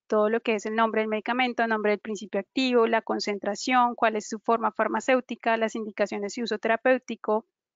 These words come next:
y su información, pues, principal, como lote, fecha de vencimiento,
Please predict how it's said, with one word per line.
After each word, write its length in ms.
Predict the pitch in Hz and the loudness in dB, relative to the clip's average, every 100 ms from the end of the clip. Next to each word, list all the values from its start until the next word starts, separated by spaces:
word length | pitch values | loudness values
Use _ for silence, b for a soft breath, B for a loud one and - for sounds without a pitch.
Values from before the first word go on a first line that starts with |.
| - | -12
y 240 | 226 214 | -8 -8
su 100 | - | -8
información, 640 | 208 208 208 190 202 190 190 | -2 0 0 -2 -2 -6 -6
pues, 160 | 208 - | -8 -6
principal, 520 | 226 196 214 196 233 | -8 -8 -6 -4 -2
como 220 | 262 226 | -2 0
lote, 320 | 202 208 262 | 0 0 -2
fecha 280 | - 202 208 | -2 -2 -2
de 60 | 214 | -4
vencimiento, 680 | - 208 220 262 - 254 | -4 -2 0 0 0 -2